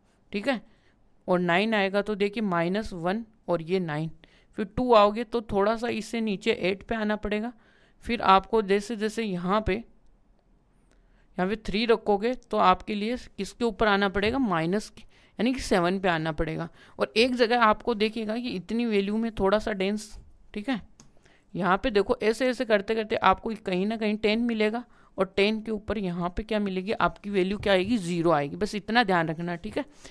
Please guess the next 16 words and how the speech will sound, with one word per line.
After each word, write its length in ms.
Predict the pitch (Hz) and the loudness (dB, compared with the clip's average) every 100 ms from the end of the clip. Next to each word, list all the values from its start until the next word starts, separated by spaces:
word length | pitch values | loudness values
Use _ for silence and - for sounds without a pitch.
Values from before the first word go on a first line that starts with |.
| - - | -18 0
ये, 200 | 226 247 - - - _ _ - | 2 2 -4 -20 -20 _ _ -6
और 180 | - 202 | 2 2
यहाँ 280 | 190 185 208 | 2 0 0
पे 120 | 220 | 4
आगे 260 | 208 190 208 | 6 6 2
तक 160 | 214 240 | -4 -2
वैल्यू 320 | 202 196 208 | 0 0 0
ऐसे 220 | 196 190 | -2 -2
चल 240 | 196 202 214 | -4 -4 -2
रही 200 | 202 160 | -4 -4
है, 140 | 165 - _ | -10 -14 _
ठीक 140 | 214 233 | -10 -6
है, 160 | 247 - - | -6 -6 -10
इस 160 | - | -8
तरीके 300 | 170 - - | -8 -10 -12
से। 220 | 147 - | -14 -16